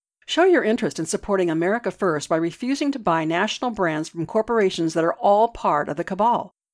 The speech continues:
Use the link in the show notes to watch a short video and learn more about Operation Tomahawk. Then use the drop-down menu and sign up under Faith to Live By. I have been buying from this program for many months, and I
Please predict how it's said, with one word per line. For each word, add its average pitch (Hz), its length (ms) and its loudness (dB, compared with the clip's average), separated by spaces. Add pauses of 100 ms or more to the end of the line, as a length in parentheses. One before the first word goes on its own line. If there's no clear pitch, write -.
(220)
Use 220 200 4
the 233 100 2
link 208 240 4
in 175 60 -2
the 160 80 -2
show 170 240 2
notes 151 280 -2 (180)
to 220 120 4
watch 190 180 8
a 180 40 -2
short 185 240 4
video 180 420 4
and 170 160 4
learn 220 220 2
more 226 320 4
about 175 260 4
Operation 160 460 2
Tomahawk. 156 560 -4 (400)
Then 196 420 0
use 285 220 2
the 311 80 2
drop-down 254 500 4
menu 185 340 0
and 175 160 -4
sign 285 300 0
up 165 380 0
under 160 240 0
Faith 139 420 -6
to 175 140 -6
Live 208 180 2
By. 143 320 -6 (600)
I 233 160 6
have 247 120 4
been 190 120 2
buying 175 320 2
from 165 100 0
this 165 100 -2
program 170 360 0
for 160 100 -2
many 175 380 -4
months, 180 280 -4
and 180 140 -6
I 165 160 -2